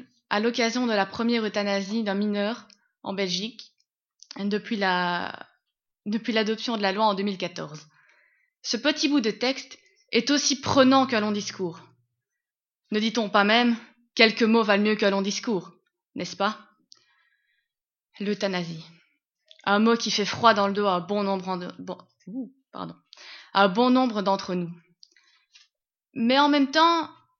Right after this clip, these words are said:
il est signe de délivrance, de liberté pour d'autres.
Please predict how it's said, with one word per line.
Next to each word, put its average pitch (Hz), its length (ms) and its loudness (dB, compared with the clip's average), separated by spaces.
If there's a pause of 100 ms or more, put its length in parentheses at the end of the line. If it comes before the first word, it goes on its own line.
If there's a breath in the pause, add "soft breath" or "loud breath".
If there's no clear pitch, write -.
(320)
il 233 180 -2
est 240 60 2
signe 254 460 2 (100)
de 202 200 -2
délivrance, 196 840 -2 (400)
de 190 140 -4
liberté 202 680 -2
pour 170 200 -16
d'autres. - 440 -16